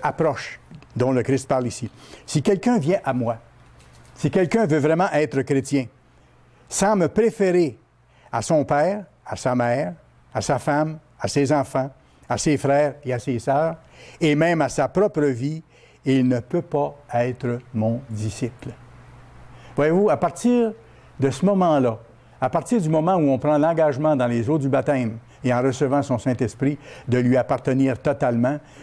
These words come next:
c'est qu'il doit passer en premier toujours dans notre vie. Verset vingt-sept, « Et quiconque ne porte pas sa croix et ne me suit pas ne peut pas être mon disciple. » Alors, c'est le chemin qu'on a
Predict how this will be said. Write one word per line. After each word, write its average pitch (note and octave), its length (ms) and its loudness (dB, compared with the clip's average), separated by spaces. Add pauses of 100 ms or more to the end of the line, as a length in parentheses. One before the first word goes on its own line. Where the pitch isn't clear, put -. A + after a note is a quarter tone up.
(120)
c'est - 180 -2
qu'il B2+ 200 0
doit C#3+ 260 2
passer C#3 640 -2
en A#2 160 -2
premier B2+ 520 0 (180)
toujours B2 500 0
dans A2 140 0
notre A2 240 0
vie. G2 260 -4 (460)
Verset B2 260 2
vingt-sept, « B2+ 500 0 (260)
Et D3 120 2
quiconque G#3+ 460 0
ne C#3+ 80 0
porte F3 340 -2
pas D3+ 160 -4
sa C3+ 180 -2
croix C3 340 -2 (240)
et C3 60 0
ne B2+ 120 2
me C3 120 2
suit D3+ 240 -2
pas C#3+ 300 -2 (220)
ne A#2+ 100 0
peut E3 220 -2
pas A#2+ 280 -2 (180)
être A2+ 500 -2
mon A2 180 0
disciple. » G2 480 -8 (1600)
Alors, C3+ 360 2
c'est - 320 0
le A3 140 4
chemin G#3+ 400 0
qu'on D3 320 0
a C#3 300 0